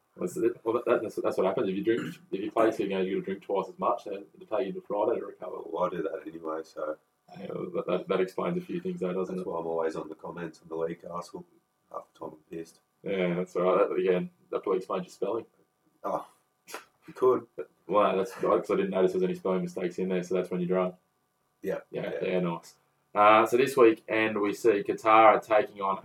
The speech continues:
Speaker 1: Hamilton, so they'll get their second opportunity in a row, uh, to try and knock off one of the ladder leaders.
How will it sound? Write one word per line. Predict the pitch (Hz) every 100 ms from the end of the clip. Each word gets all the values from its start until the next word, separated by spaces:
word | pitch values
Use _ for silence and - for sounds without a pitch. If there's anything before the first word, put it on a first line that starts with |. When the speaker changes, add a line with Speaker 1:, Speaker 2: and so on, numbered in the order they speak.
| -
Speaker 1:
Hamilton, | 110 113 110 95
so | 104
they'll | 101
get | 110
their | 92 95 - _
second | - 113 107
opportunity | 95 92 104 98
in | 95
a |
row, | 95 98 98 98 - _ _ _ _ _ -
uh, | 92 92 95 92 92 - -
to | 98 95 92
try | 92 104 98 95
and | 92 92 95
knock | 101 -
off | 98 95 - -
one | 95
of | 92
the |
ladder | 95 98 95
leaders. | 95 110 113 113 -